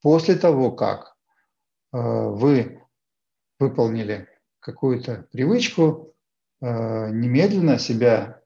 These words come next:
чем-то вознаградите, хотя бы тем, что, э, поблагодарите себя за то, что вы сделали, э, шаги по направлению к, э, усвоению этой привычки. Вот.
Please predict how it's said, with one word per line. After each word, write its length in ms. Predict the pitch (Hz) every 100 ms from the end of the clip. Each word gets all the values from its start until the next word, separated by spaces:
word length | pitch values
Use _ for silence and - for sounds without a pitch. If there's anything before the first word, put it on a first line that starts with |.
| _ -
чем-то 320 | - 143 123
вознаградите, 720 | 117 107 117 120 180 233 160
хотя 360 | - 123 123 147
бы 340 | 160 143 - -
тем, 240 | 147 180
что, 600 | - - 135 151 156 - -
э, 440 | 120 117 113 110 107 _ _ -
поблагодарите 680 | 110 120 113 113 151 -
себя 280 | 151 120 107
за 140 | 98 101
то, 260 | 160 202
что 240 | - - 107
вы 340 | 135 185 - - - _ -
сделали, 800 | 101 107 147 160 139 135 131 _ _ _ -
э, 680 | 117 113 107 104 104 104 101
шаги 640 | - 110 101 156 196 - _
по 80 | 117
направлению 640 | 107 113 117 147 147 127
к, 40 | -
э, 420 | 110 110 107 113
усвоению 580 | 135 113 120 131 131 110
этой 140 | -
привычки. 600 | - 110 101 - - 117 _ _ _ - - _ _ -
Вот. 340 | 110 110 104